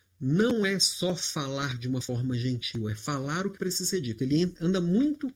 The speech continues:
caminha muito lado a lado com essa empatia assertiva. É, são dois livros que valem muito a pena também, tá? O quarto livro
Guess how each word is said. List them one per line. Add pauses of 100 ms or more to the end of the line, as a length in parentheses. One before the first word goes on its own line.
caminha
muito
lado
a
lado
com
essa
empatia (280)
assertiva. (260)
É,
são
dois
livros
que
valem
muito
a
pena
também,
tá? (1400)
O (120)
quarto
livro